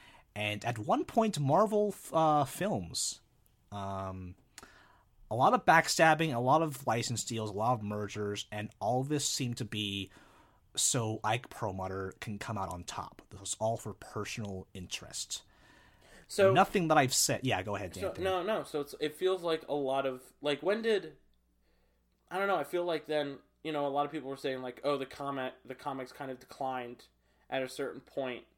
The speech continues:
Speaker 2: and it was only, like, certain, like, big, massive team ups where the comics were, like,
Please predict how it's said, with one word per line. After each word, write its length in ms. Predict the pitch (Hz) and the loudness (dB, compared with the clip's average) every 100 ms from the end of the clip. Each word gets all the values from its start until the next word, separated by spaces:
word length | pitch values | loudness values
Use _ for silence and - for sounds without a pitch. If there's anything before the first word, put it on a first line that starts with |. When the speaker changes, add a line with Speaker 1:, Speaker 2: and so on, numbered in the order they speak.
| _ _ - | _ _ -10
Speaker 2:
and 100 | 139 | -6
it 40 | |
was 120 | 139 | -2
only, 240 | 147 143 135 | -2 0 -4
like, 180 | 123 - | -8 -6
certain, 360 | 147 117 123 | -4 -4 -6
like, 240 | 120 117 - | -10 -8 2
big, 300 | 147 139 - | 2 2 -6
massive 540 | 131 143 139 143 120 | -6 -2 -2 -2 -8
team 260 | - 151 131 | -6 -4 -2
ups 260 | 131 - 131 | -2 -4 -8
where 100 | 127 | -8
the 60 | |
comics 380 | - 127 123 - | -6 -10 -10 -8
were, 160 | 127 120 | -6 -6
like, 340 | 117 113 | -8 -12